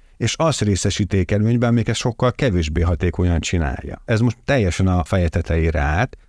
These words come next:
és mi azt szeretnénk, hogy na ez ne legyen így. Kapjon-e pluszba a carsharing plusz helyeket, az egy teljesen sokan rangú probléma. Én azt gondolom, hogy igazából nincs akkor szükség, ha nincsen kitiltva ezekről a helyekről.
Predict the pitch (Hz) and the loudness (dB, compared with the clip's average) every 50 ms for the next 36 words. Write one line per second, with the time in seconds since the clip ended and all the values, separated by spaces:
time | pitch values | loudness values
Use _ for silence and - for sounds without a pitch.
0 | _ - - - - - 117 131 147 147 - - 120 107 107 98 - - 110 92 | _ -10 -6 -6 -2 0 2 2 2 2 0 0 -2 0 0 -2 0 0 0 0
1 | 107 101 110 127 131 127 110 90 107 98 90 90 90 85 78 80 78 80 73 69 | 2 2 2 2 2 2 0 0 0 0 0 2 0 0 0 0 -2 -2 -4 -4
2 | 76 - - _ - - 139 131 - - 110 95 95 95 90 82 - - - 120 | -8 -10 -12 _ -2 0 0 0 0 2 2 2 4 2 2 0 -2 -4 -2 0
3 | 123 127 101 92 82 92 92 90 82 - 107 104 98 90 - - 92 90 90 90 | 2 2 2 2 2 2 2 0 0 0 0 0 0 0 0 0 0 0 2 0
4 | 80 - 110 90 - - 92 98 104 101 - - 123 110 - 113 107 117 - - | 0 0 0 -2 0 0 0 0 0 0 2 0 0 0 0 0 0 0 -2 0
5 | 143 143 135 104 87 80 - 90 85 - 101 92 - 87 90 90 - - 87 87 | 0 2 2 2 2 0 0 -2 -2 0 -2 -2 0 0 0 0 -2 -2 0 0
6 | 87 82 82 87 85 82 80 87 87 - - _ - 90 85 - - 92 90 85 | 0 2 2 0 0 0 0 -2 -4 -6 -10 _ -4 -4 -4 -2 -2 -2 -2 0
7 | 95 101 104 107 110 117 120 127 - - - - _ - - - _ - 113 107 | 0 0 2 2 2 2 0 0 -4 -8 -20 -20 _ -20 -20 -20 _ -4 0 0
8 | 131 139 - 120 110 104 104 98 95 95 95 101 98 104 98 90 107 101 101 98 | 2 2 2 2 2 2 4 4 4 2 2 2 2 2 2 2 2 0 0 0
9 | 107 104 110 127 123 110 92 - 98 92 - - 85 - - 98 90 - - 110 | 2 2 2 4 4 2 2 2 0 -2 -2 -2 -2 -2 -2 -4 -6 -2 -2 -2
10 | 107 - - 92 98 101 98 - 104 98 - - 98 - - 85 82 80 - 92 | 0 0 0 0 2 2 2 0 0 -2 0 -2 -2 0 0 0 0 0 0 0
11 | 87 85 92 90 87 - 95 90 92 95 90 73 67 67 - - - - - | 0 2 2 0 0 0 0 0 2 2 0 0 -2 -4 -8 -10 -14 -14 -14